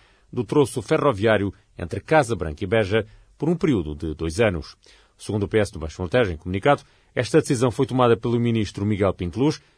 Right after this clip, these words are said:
e foi justificada como a melhor opção para o período de execução das obras de eletrificação da linha ferroviária do Alentejo,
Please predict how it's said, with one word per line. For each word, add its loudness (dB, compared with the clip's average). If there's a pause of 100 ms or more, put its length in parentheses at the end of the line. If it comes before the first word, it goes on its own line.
(140)
e -6
foi 4
justificada 0
como -2
a 4
melhor 4
opção 0
para 0
o 0
período 0
de -4
execução -4
das -4
obras 0 (260)
de -6
eletrificação -2
da 0
linha -2
ferroviária -2
do -12
Alentejo, 0